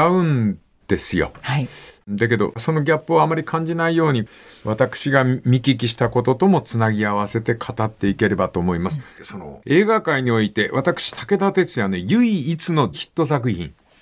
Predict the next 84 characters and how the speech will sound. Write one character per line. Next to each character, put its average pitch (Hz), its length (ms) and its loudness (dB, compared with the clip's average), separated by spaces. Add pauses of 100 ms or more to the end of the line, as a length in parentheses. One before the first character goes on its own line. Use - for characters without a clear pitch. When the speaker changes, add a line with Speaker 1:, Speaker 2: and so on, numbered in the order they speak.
(360)
Speaker 1:
幸 190 380 2
せ 170 140 -2
の 165 100 0
黄 147 160 2
色 135 160 6
い 113 40 2
ハ 104 100 -2
ン 98 60 -2
カ 87 120 -8
チ。 - 180 -20
も 127 180 -4
う - 20 -4
ほ 160 100 -4
と 165 140 0
ん - 20 0
ど 127 100 2
唯 214 140 6
一、 208 40 4
Speaker 2:
も 202 40 2
う 190 60 2
他 - 20 4
に - 20 2
も 180 80 2
あ 175 80 2
り 190 120 2
ま 208 160 0
す 190 180 -8
で - 0 -
し - 20 -2
ょ 135 40 0
う。 - 20 0
Speaker 1:
唯 180 60 -2
一 - 20 -2
で - 60 -12
す。 - 40 -8
は 180 60 0
い、 - 80 -4
は 139 220 -6
い。 - 100 -20
撮 - 480 -4
影 254 180 6
中 226 200 0
に 208 180 6
こ 208 120 4
ん 240 40 4
な 247 80 6
こ 233 80 6
と 214 80 4
が 165 80 4
あ 113 60 4
っ - 80 -8
た。 87 120 -2
二 165 160 8
十 233 200 2
七 151 260 4
歳 143 160 0
の 117 80 -2
武 117 240 -4
田 190 140 2
鉄 180 240 2
矢 120 100 4
さ 95 160 -2
ん 87 60 -6
で 71 80 -8
す。 - 180 -12
そ - 220 -4
こ 120 100 2
に 113 140 2
い 107 40 2
る 113 120 -2
の 95 100 -2
は。 - 140 -14 (100)
Speaker 2:
は 185 140 -4
い。 160 60 -6 (340)
Speaker 1:
大 180 240 6
船 175 160 2
松 180 320 6
竹 - 260 -4
撮 127 440 -4
影 165 300 6
所 135 460 4
の 202 280 4
セ - 200 2
ッ 269 100 0